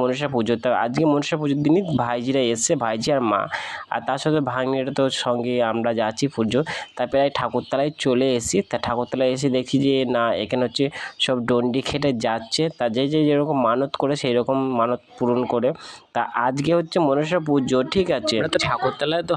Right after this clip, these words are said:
হাজির হয়ে গেছি, আর ঠাকুরতলায় দেখছো কত লোক, এবার লোকে ভর্তি। তা আরও লোক হবে, সবে তো প্রথম আসছে সবাই পুজো নিয়ে। তা এইদিকে তো ভাগ্নিরা তখন ব্যস্তই আছে, আর মামাকে তো পাত্তা দিচ্ছে না। তোমরা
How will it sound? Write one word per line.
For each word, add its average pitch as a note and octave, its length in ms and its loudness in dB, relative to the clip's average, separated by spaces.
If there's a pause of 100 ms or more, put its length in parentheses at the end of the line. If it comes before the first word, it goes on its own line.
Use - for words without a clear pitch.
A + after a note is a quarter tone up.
(100)
হাজির C3+ 280 2 (100)
হয়ে C#3 200 4 (100)
গেছি, A2+ 280 -2 (140)
আর A#2+ 80 -4 (100)
ঠাকুরতলায় A#2 580 -2
দেখছো D#3 200 0 (140)
কত G#2 200 0 (180)
লোক, B2 200 4 (140)
এবার C3+ 220 4
লোকে A#2+ 180 0 (120)
ভর্তি। A2+ 320 -2 (300)
তা D3+ 60 -2 (280)
আরও E3 180 -2 (100)
লোক A3 120 0 (100)
হবে, D#3 220 2 (160)
সবে B2+ 260 0
তো D#3+ 140 -2
প্রথম D#3 240 2 (220)
আসছে B2+ 320 0 (140)
সবাই A#2+ 240 0 (120)
পুজো A#2 320 0
নিয়ে। A2 140 4 (480)
তা C#3 60 -2 (180)
এইদিকে E3+ 300 2
তো F#3 40 6 (120)
ভাগ্নিরা B2+ 440 0
তখন D3+ 240 0
ব্যস্তই B2 540 0 (100)
আছে, A#2+ 160 -4 (120)
আর A#2 160 -2
মামাকে A2+ 380 0
তো C#3+ 40 2 (100)
পাত্তা D#3 300 -4 (100)
দিচ্ছে B2+ 340 0
না। - 60 -2 (400)
তোমরা C#3 200 4